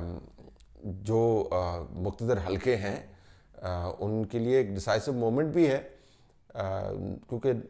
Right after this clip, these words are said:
مسئلہ عمران خان کا نہیں ہے، نہ ہی نواز شریف کا ہے، نہ ہی کسی صحافی کا ہے، نہ ہی کسی جج کا ہے، کہ مسئلہ یہ ہے کہ اپنے ملک کو چلانا کیسے ہے، ملک کو لے کے کس طرف جانا ہے۔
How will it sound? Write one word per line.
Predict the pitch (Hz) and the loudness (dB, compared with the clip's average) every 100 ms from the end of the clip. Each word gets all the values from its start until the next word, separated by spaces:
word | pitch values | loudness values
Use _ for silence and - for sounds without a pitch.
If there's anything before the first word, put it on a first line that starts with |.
| - | -10
مسئلہ | - 110 - 226 | -4 -2 2 4
عمران | 127 117 160 | 4 4 2
خان | 190 196 | 0 0
کا | 190 | 2
نہیں | 196 202 | 4 4
ہے، | 180 | 4
نہ | 127 135 | 2 2
ہی | |
نواز | 165 113 107 - | 2 2 2 0
شریف | 147 - | -4 -4
کا | - 85 | -6 -10
ہے، | - - - - - _ - _ 101 | -12 -20 -20 -20 -20 _ -20 _ -2
نہ | 110 | 2
ہی | 143 | 2
کسی | 143 151 | 2 0
صحافی | 131 95 - 127 | 0 0 0 2
کا | 151 | 4
ہے، | |
نہ | 131 120 | 4 2
ہی | |
کسی | 117 120 | -2 -2
جج | 98 92 - | 0 0 -2
کا | 87 | -8
ہے، | |
کہ | - 65 - _ - | -6 -10 -10 _ -10
مسئلہ | 113 113 170 | -8 -4 -2
یہ | 165 | 0
ہے | 175 | 0
کہ | |
اپنے | 185 175 | -2 0
ملک | 143 143 | 0 0
کو | 180 | 0
چلانا | 131 113 165 | 0 -2 -2
کیسے | 160 - 117 | -4 -8 -14
ہے، | - _ _ _ _ 131 | -20 _ _ _ _ -6
ملک | 156 | -2
کو | 202 | 2
لے | 151 104 160 | 4 8 10
کے | 208 | 10
کس | 202 202 | 8 4
طرف | 170 127 95 | 2 0 -2
جانا | 90 | -6
ہے۔ | 90 | -8